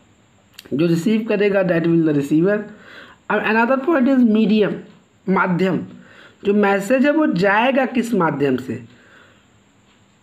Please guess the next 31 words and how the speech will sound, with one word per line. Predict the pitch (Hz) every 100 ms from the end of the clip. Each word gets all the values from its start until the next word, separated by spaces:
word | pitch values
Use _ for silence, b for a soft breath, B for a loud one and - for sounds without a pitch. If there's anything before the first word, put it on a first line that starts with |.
| - _ _ - 147 147 -
तो | 202
जिसे | 185 196
बोलते | 247 240
हैं | 285
channel, | 285 220 196 202 175 120 - -
तो | 196
physical | 185 233 190 226 269 269
path | - 269 262
होगा। | 254 233 233
Physical | 233 240 - 240
path | 240 240
मतलब | 269 247 240
तार | - 185 247
के | 190
साथ | 240 226 202
जुड़ा | 202 220
होगा | 214 214 214 247 B B B B B - 175 175 - - 180
दूसरी | 214 190 233
device, | 226 233 226 247 240 - - - _ _ _ -
या | 190 196
फिर | 208
दूसरी | 180 185 196
device | 175 180 165 165
wireless | 143 143 143 151 208 233
होगी। | 220 214 240 233 B B -
किस | 233 233 -
through? | 156 139
Physical | 139 233 233 269
path | 254 269 262
का |
मतलब | 269 269 320 -